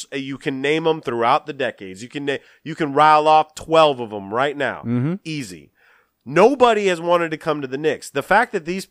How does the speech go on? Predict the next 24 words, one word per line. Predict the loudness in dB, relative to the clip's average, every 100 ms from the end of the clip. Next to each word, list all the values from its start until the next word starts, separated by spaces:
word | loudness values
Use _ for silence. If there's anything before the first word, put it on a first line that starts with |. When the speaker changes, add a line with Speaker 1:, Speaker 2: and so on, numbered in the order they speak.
| _
Speaker 1:
that | 0 0 0
Knicks | -6 -6 -8
fans, | -4 -2 -2 -2
and | -4
I |
feel | -4 -4 -4
sorry | 0 2 2
for | 0
Knicks | -6 -6
ca-, | -6 -10 -8
fans | -6 -4 -6
because | -8 -8 -6
Knicks | -4 -6
fans, | -4 -2 0 -2 _ -20 -4 2
I | 4 4
am, | 0 2 2
I | 2 2
am | 2 0 0
the | 2
West | 4 2
Coast | 0 -2 0
version | 0 2 -2
of | -6
you. | -6 -6 -6